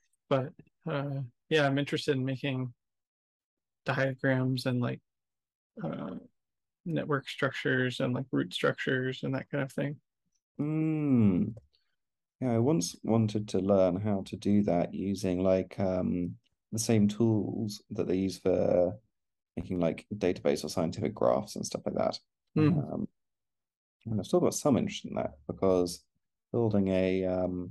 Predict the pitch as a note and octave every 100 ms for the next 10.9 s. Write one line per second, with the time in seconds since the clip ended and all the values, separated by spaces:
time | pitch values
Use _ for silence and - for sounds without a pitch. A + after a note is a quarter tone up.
0 | - G#2+ G2 F#2+ F#2 E2+ - - G#2+ A2
1 | G2+ F2+ - - - - - - - -
2 | - G2+ F#2 E2 F#2 G#2 - _ _ _
3 | _ _ - F2 E2+ F2 - C#2+ C2+ -
4 | - - - - - - - - - C2
5 | E2 - _ _ _ _ _ _ _ _
6 | _ - E2+ - E2 E2+ F2 E2 C#2+ D2+
7 | - - - G2+ A2+ - _ _ _ _
8 | _ _ _ _ _ _ _ _ _ _
9 | _ _ - _ _ _ _ _ _ -
10 | - - D#3+ F3 - C#3 D3 D3+